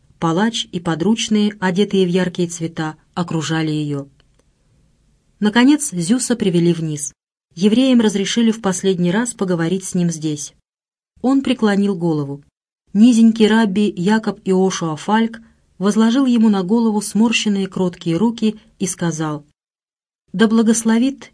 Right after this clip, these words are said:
и да сохранит тебя Иегова, да воссияет ликом своим на тебя Иегова,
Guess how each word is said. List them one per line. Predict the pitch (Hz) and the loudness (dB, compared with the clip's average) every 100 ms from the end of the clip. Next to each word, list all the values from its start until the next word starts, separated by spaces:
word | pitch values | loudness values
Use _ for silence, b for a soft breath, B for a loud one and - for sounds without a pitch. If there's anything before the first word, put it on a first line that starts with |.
| - | -4
и | 214 | -2
да | 208 | -2
сохранит | 208 - 202 202 262 - | -6 -4 -2 2 2 2
тебя | 233 196 220 202 | -2 2 2 0
Иегова, | 190 190 175 185 175 151 147 _ _ _ _ - | -2 -2 0 0 0 -2 -8 _ _ _ _ -10
да | 175 | -2
воссияет | 208 220 254 277 277 262 214 | 0 0 0 2 2 0 2
ликом | 247 233 185 | 2 2 -2
своим | - 170 175 180 | -2 0 2 2
на | 175 | 0
тебя | 170 165 175 175 | 0 -2 -2 -2
Иегова, | 175 165 160 165 160 151 | -2 -2 0 -2 -2 -6